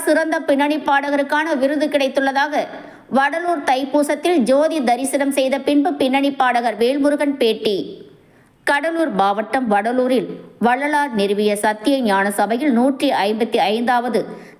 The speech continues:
தைப்பூச ஜோதிடர் சணல் பெருவிழா நடைபெற்று வருகிறது. இந்த நிலையில் இன்றிரவு ஏழு மணி ஜோதி தரிசனத்தின் போது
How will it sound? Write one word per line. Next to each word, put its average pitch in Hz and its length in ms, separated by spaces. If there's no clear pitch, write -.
தைப்பூச 320 580
ஜோதிடர் 269 520
சணல் 208 320
பெருவிழா 247 400
நடைபெற்று 208 460
வருகிறது. 196 480
இந்த 285 240
நிலையில் 302 400
இன்றிரவு 247 540
ஏழு 240 260
மணி 269 240
ஜோதி 240 360
தரிசனத்தின் 226 640
போது 262 560